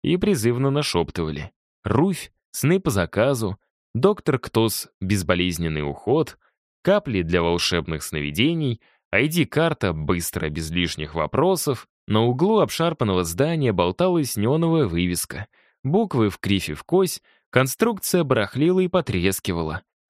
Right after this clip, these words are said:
Отель "Эльдорадо", койка и завтрак. Лука остановился.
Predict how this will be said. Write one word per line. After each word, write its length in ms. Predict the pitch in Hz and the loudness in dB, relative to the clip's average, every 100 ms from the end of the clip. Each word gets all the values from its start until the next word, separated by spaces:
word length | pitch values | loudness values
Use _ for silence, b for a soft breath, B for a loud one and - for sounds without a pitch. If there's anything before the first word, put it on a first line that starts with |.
| - | 0
Отель 540 | 175 190 123 160 170 - | 0 2 0 0 -2 -4
"Эльдорадо", 840 | 135 151 156 92 80 82 78 98 - _ | -2 2 0 2 0 0 -2 -8 -12 _
койка 580 | 92 90 107 139 139 - | 0 2 2 0 -4 -4
и 140 | 117 | -2
завтрак. 680 | 135 110 82 82 - 78 - _ _ _ | 0 2 0 -2 -8 -10 -12 _ _ _
Лука 380 | 107 117 - 208 | 0 0 2 0
остановился. 840 | 208 - 196 156 82 80 - - | 0 0 0 2 -2 -4 -6 -10